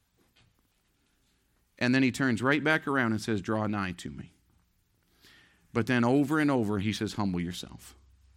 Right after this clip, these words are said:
Humble yourself. Humble yourself." Now, so many times we try to go before the Lord. Thank you. I appreciate that. We got a close relationship. So many times we try to go before the Lord, and we're so full of ourselves.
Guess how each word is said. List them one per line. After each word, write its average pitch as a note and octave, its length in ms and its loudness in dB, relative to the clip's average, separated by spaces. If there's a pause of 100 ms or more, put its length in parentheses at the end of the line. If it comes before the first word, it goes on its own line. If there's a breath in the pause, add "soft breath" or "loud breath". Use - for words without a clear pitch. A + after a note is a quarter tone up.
(180)
Humble G2+ 320 -2
yourself. - 560 -8 (280)
Humble G2 280 -4
yourself." - 560 -14 (1800)
Now, C3 240 0
so D#3 200 -2
many E3+ 200 2
times D3+ 320 0
we C#3 140 2
try D3 220 0
to C3 60 0
go C3+ 180 0
before B2+ 320 0
the A#2+ 80 2
Lord. C3 360 -2 (120)
Thank F2 240 -8
you. E2 80 -8
I F2+ 40 -6
appreciate E2 440 -10
that. D#2+ 160 -10 (200)
We B2+ 160 2
got A2+ 100 2
a G#2 40 -4
close G2 300 -6
relationship. D#2+ 560 -10 (1900 soft breath)
So - 180 0
many F#3+ 180 6
times F3 380 2
we E3 80 4
try E3+ 240 2
to C3+ 80 2
go C#3 160 2
before C3+ 320 2
the B2+ 80 0
Lord, C#3 400 0 (240 loud breath)
and B2 140 0
we're E3+ 120 2
so G3 240 -2
full E3 300 -2
of C3 100 -2
ourselves. A2 800 -6